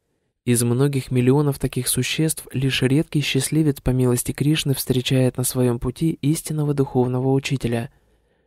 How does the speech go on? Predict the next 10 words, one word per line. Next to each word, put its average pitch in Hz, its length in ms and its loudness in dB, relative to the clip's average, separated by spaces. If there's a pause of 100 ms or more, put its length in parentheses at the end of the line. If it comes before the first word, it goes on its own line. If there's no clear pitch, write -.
(160)
Тогда 127 320 0
Кришна 131 440 -2
и 123 160 -4
духовный 127 440 0
учитель 165 520 0
даруют 135 500 4
ему 156 220 0
семя 135 360 -2
преданного 127 500 -2
служения. 127 680 -4